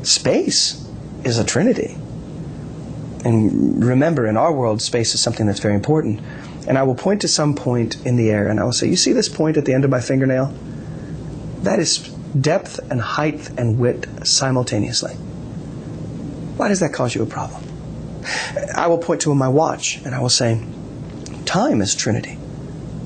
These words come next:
This moment that we're talking is both past, present, and future simultaneously. Why does that cause you a problem?"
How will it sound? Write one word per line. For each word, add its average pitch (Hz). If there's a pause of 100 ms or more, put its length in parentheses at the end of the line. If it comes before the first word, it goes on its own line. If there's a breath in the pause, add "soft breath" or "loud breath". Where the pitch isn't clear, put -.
(960)
This 156
moment 208
that 127
we're 160
talking 170
is 135
both 120
past, 175
present, 151
and 131
future 135
simultaneously. 156
Why -
does 190
that -
cause -
you 117
a -
problem?" 196